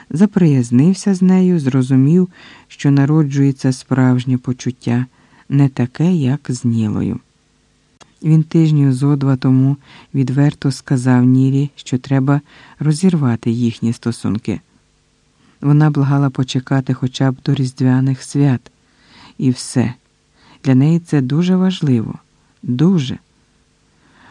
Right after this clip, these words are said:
Вона так просила, що він вперше побачив на її очах сльози.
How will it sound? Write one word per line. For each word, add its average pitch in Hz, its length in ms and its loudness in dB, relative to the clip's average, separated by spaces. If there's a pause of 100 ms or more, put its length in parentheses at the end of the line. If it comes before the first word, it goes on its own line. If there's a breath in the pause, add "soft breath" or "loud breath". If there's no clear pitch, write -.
(140 soft breath)
Вона 185 240 4
так 214 260 -2
просила, 185 560 0
що - 220 -4
він 151 100 2
вперше 185 560 -4
побачив 165 600 -2
на 160 140 2
її 156 220 0
очах 180 400 -4
сльози. 123 580 -4